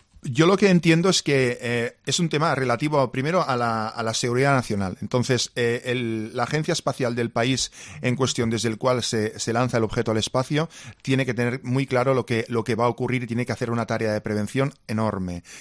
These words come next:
Entonces, eh, hemos de distinguir varios su-, varios supuestos, desde que el, el satélite, pues,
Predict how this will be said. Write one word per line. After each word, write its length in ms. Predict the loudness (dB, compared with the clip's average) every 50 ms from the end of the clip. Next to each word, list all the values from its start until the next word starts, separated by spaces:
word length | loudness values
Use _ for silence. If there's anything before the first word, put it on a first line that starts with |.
| -12 -4
Entonces, 640 | -2 0 0 2 2 2 2 2 2 0 0 0 -4 -8 -12 -20 -14 -8
eh, 220 | -4 -4 -4 -4 -2
hemos 220 | -2 0 0 2
de 80 | 2 4
distinguir 400 | 4 4 2 2 2 2 2 4
varios 320 | 4 4 4 4 2 2
su-, 140 | 0 0 -2 0
varios 300 | 0 0 2 2 2 0
supuestos, 560 | 0 0 2 2 2 2 0 -4 -6 -6 -4
desde 260 | -4 -4 -4 -4 -4
que 160 | -2 -2 -2
el, 180 | -2 -2 -4 -4
el 180 | -4 -4 -4 -4
satélite, 520 | -4 -4 -4 -2 -2 -2 0 0 -2 -2
pues, 300 | 0 0 0 0 -2 -4